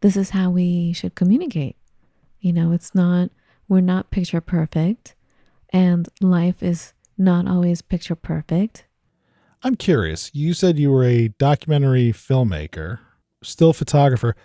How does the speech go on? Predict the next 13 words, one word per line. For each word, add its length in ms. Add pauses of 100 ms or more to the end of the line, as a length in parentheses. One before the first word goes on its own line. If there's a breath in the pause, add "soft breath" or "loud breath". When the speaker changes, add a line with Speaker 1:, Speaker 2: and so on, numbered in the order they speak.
(180)
Speaker 2:
So 200
what 220
made 260
you 80
wanna 280
do 200
this 200
in 340
podcasting 960
form 640 (260)
versus 1080 (840)
any 240
other 580